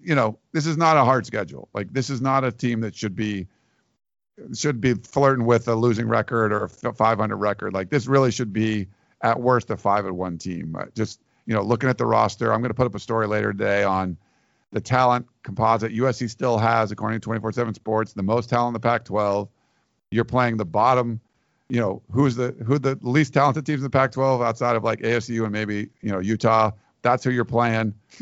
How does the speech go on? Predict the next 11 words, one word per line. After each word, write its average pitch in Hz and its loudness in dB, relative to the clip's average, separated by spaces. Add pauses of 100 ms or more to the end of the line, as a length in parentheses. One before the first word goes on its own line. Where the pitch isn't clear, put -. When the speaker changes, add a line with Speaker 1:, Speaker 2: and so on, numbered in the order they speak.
(200)
Speaker 1:
Um, 95 -2
you 143 0
should 151 4
win 135 6
all 123 4
those 101 0
games. - -10
So, 104 -2 (140)
Speaker 2:
Yeah. 175 -4 (400)
Speaker 1:
yeah, 101 -2
I, 147 2